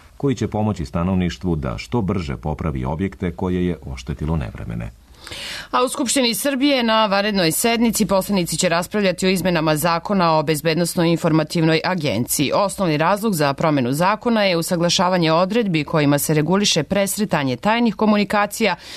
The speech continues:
Speaker 2: koje je Ustavni sud dve hiljade trinaeste godine proglasio neustavnim. Rad parlamenta pratit će i ovaj put Zoran Vasković.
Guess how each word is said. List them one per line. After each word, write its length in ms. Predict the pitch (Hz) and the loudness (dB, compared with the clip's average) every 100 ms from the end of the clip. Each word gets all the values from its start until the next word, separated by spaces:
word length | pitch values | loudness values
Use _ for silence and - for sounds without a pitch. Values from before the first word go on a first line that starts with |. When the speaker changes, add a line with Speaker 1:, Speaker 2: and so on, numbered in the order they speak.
| - - | -14 -2
Speaker 2:
koje 140 | 302 | 0
je 60 | 254 | 2
Ustavni 420 | 240 220 175 160 | 0 0 0 -2
sud 320 | - 240 226 | 0 2 2
dve 340 | 180 160 180 | 0 0 -2
hiljade 440 | 175 185 160 147 139 | 0 0 0 2 0
trinaeste 460 | 202 233 233 - | 2 2 2 0
godine 340 | 208 220 214 202 | 0 2 2 0
proglasio 680 | 254 226 139 131 - 190 170 | 0 0 0 0 2 2 2
neustavnim. 680 | 139 92 87 - 135 139 139 - - - | 0 -2 -4 -4 -2 0 -2 -6 -10 -4
Rad 260 | 151 127 | -2 -2
parlamenta 580 | 143 135 147 185 226 262 | -2 2 2 2 0 -2
pratit 340 | - 139 170 | -2 -4 -4
će 140 | - 175 | -2 -2
i 200 | - 202 | 2 2
ovaj 200 | 180 185 | 2 2
put 300 | 185 185 175 - | 0 -2 -4 -6
Zoran 320 | - - 139 | -8 -2 0
Vasković. 640 | 123 - - - - - | 0 -2 -8 -8 -4 -4